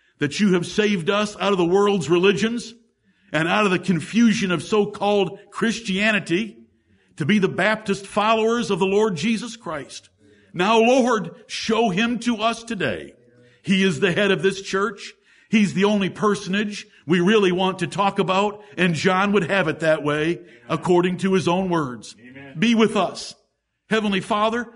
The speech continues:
Speaker 1: we've already prayed this morning that our hearts are cold. Their, our mind, minds are easily distracted. Be with us. Direct our attention. Lead our affection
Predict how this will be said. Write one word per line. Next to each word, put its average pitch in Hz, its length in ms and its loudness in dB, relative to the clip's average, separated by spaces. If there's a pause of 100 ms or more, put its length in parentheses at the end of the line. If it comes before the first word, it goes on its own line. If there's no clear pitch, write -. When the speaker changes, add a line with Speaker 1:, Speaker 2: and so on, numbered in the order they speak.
(300)
Speaker 1:
we've 180 220 0
already 208 340 4
prayed 196 400 0
this 175 180 -4
morning 214 440 -2 (260)
that 175 120 0
our 175 100 2
hearts 247 360 0
are 254 80 0
cold. 147 600 0 (440)
Their, 170 260 0
our 202 80 2
mind, 220 400 0
minds 220 420 0
are 220 80 0
easily 240 440 -2
distracted. 208 760 -6 (600)
Be 247 180 2
with 240 260 2
us. - 400 -8 (300)
Direct 233 420 0
our 240 200 2
attention. 175 720 -4 (680)
Lead 233 320 4
our 233 320 4
affection 220 760 -2